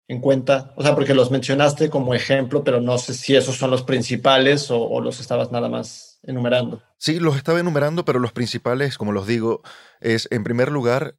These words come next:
Speaker 2: ejecutar un mal esop o ejecutar el esop de forma inadecuada va a generar la posibilidad de que esas personas que el día de hoy reciben acciones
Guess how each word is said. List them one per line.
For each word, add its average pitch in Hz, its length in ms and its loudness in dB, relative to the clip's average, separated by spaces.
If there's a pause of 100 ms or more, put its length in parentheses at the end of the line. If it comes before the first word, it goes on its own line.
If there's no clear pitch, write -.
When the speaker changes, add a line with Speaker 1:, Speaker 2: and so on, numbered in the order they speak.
Speaker 2:
ejecutar 131 420 -2
un 165 180 -2
mal 143 300 0
esop 113 400 -2
o 104 100 -4
ejecutar 101 380 -2
el 117 120 -2
esop 107 200 -6
de 107 120 -4
forma 101 380 -2
inadecuada 107 680 -2 (200)
va 113 520 0
a 110 160 2
generar 104 540 0
la 123 160 0
posibilidad 104 560 -2
de 101 160 -2
que - 300 -6
esas 120 280 -6
personas 117 420 -4
que 107 100 -6
el 101 100 -4
día 110 180 0
de 117 100 2
hoy 117 140 2
reciben 110 440 -4
acciones 117 540 -4